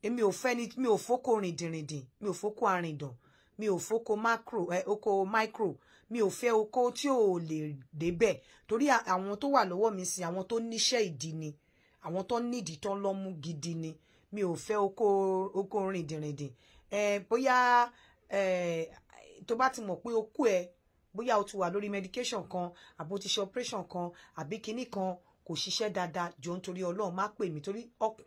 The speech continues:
tóbìnrin bá fún mi ní report, màá disgrace ẹ openly. Ẹ mọ̀ pé mo ti ṣe rí, màá disgrace ẹ openly. So, tó bá, tí o bá ti mọ̀ pé okú ẹ ò fall sínú nǹkan tí mo sọ yìí, má wulẹ̀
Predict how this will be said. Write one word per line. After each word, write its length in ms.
tóbìnrin 300
bá 200
fún 180
mi 60
ní 100
report, 400
màá 200
disgrace 500
ẹ 60
openly. 480
Ẹ 60
mọ̀ 140
pé 100
mo 100
ti 120
ṣe 280
rí, 100
màá 180
disgrace 460
ẹ 20
openly. 340
So, 160
tó 200
bá, 180
tí 120
o 20
bá 120
ti 120
mọ̀ 140
pé 80
okú 260
ẹ 80
ò 180
fall 320
sínú 320
nǹkan 180
tí 120
mo 140
sọ 240
yìí, 100
má 240
wulẹ̀ 340